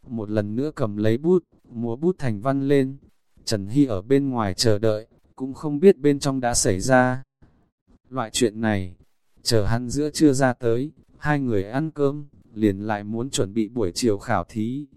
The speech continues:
Triệu Ngật Phong chỉ tự chưa để buổi sáng tao ngộ,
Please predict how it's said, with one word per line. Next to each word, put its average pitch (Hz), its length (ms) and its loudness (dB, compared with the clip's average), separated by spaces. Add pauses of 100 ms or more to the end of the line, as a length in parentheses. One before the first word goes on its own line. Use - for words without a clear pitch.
(400)
Triệu 120 220 0
Ngật 110 240 -6
Phong 139 300 -6
chỉ 104 200 0
tự 110 260 -4
chưa 151 160 2
để 113 160 0
buổi 104 220 -4
sáng 110 260 -2
tao 156 240 0
ngộ, 127 300 -6